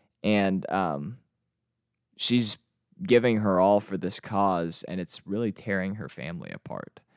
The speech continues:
And that's super sad to see, but I think that it's a very interesting perspective that we haven't gotten before, um,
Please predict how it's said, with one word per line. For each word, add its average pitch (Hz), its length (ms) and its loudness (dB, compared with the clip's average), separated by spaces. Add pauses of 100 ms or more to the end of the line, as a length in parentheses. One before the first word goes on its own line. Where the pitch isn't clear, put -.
(320)
And - 80 -6
that's 98 160 0
super - 280 -2
sad 92 440 0
to - 80 -8
see, 85 540 -2 (460)
but 92 100 4
I 90 80 4
think 98 240 -2
that 92 140 0
it's - 120 -6
a 92 60 -2
very 87 320 0
interesting 85 400 -8
perspective 80 560 -8
that 60 160 -8
we 82 140 -8
haven't - 420 -8
gotten - 320 -4
before, 55 640 -8 (460)
um, 62 400 -6